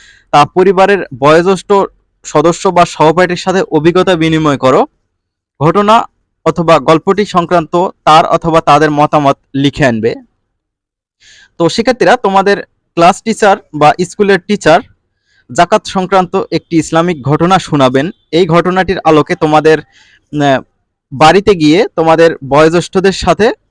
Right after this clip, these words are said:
অভিজ্ঞতা বিনিময় করতে হবে। অভিজ্ঞতা বিনিময় করার পর তাদের মতামত লিখে নিয়ে আসতে হবে।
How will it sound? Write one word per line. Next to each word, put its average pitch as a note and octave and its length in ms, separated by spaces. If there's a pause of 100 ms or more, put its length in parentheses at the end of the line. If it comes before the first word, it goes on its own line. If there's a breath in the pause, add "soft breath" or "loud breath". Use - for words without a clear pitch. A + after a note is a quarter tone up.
অভিজ্ঞতা F3+ 460
বিনিময় D#3 380
করতে B2+ 260
হবে। B2+ 260 (100)
অভিজ্ঞতা G3 420
বিনিময় E3+ 440
করার C3+ 320
পর G3+ 300
তাদের D3+ 260
মতামত D#3+ 500
লিখে E3+ 260
নিয়ে E3+ 180
আসতে A#2 200
হবে। G#2 240